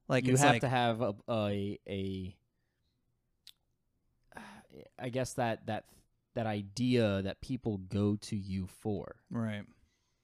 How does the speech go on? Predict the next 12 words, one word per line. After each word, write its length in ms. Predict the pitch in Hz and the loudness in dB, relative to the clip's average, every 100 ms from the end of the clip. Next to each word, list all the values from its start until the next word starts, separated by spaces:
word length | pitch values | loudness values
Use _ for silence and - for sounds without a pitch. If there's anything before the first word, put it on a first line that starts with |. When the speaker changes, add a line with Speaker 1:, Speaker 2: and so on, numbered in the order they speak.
| _ _ | _ _
Speaker 2:
And 160 | - 107 | -8 -6
I 80 | 110 | -4
think 260 | - 127 | 0 0
that 120 | 117 101 | 0 0
that's 260 | 113 117 | -2 -2
something 520 | - 113 107 107 104 | -2 -4 -2 -2 -2
that, 340 | 98 98 98 98 _ _ _ _ | 0 -2 -2 -4 _ _ _ _
you 120 | 107 | -4
know, 120 | 95 | -2
with 180 | 92 92 - | -2 -6 -6
us, 360 | 101 110 101 95 | -4 -2 -4 -8
it's, 380 | 92 - - | -12 -14 -16